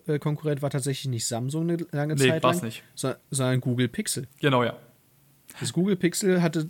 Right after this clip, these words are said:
Speaker 1: eine, immer nur eine Kamera gehabt, bis zum jetzt, äh, letzten Modell,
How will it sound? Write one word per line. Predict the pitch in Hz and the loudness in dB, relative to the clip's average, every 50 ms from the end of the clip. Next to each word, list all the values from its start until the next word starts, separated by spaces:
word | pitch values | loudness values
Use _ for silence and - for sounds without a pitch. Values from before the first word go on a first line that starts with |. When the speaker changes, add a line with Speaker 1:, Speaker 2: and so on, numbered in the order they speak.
| - - | -6 -4
Speaker 1:
eine, | 151 139 139 143 143 143 143 - _ _ _ _ _ _ _ _ _ - | -2 0 2 4 4 2 2 -2 _ _ _ _ _ _ _ _ _ -4
immer | 147 156 170 170 156 107 127 | 2 4 6 6 4 4 0
nur | 117 160 143 139 135 - - | -2 -2 -2 0 0 0 0
eine | 131 139 156 175 175 | 0 2 2 2 0
Kamera | - 202 190 180 185 175 185 190 | 0 0 0 2 0 0 0 -2
gehabt, | 175 180 175 165 190 202 - - - - _ _ _ _ _ _ _ _ _ _ | -2 -2 -2 -2 -2 -4 -4 -6 -14 -20 _ _ _ _ _ _ _ _ _ _
bis | - 131 147 143 135 - - | -14 -8 -4 -2 0 0 0
zum | - - 135 127 123 | 0 -2 -2 -2 0
jetzt, | 127 123 - - - - - - | -2 0 0 0 -2 -2 -4 -6
äh, | 131 123 123 120 120 120 117 117 117 110 101 | -4 -4 -2 0 0 0 0 0 -2 -4 -4
letzten | 117 123 131 - - - - 170 160 | -4 -4 -4 -2 -2 -4 -4 -2 -2
Modell, | 156 156 151 160 156 170 185 | -2 -2 0 0 0 0 -2